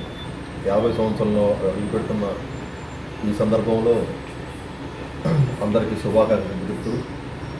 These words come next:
అట్లాగే మా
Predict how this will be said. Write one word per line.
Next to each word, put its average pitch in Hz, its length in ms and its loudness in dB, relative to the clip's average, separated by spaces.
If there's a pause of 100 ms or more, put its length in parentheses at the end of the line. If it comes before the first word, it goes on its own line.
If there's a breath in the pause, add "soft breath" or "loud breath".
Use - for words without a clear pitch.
(560)
అట్లాగే 107 360 6 (1900)
మా 104 100 4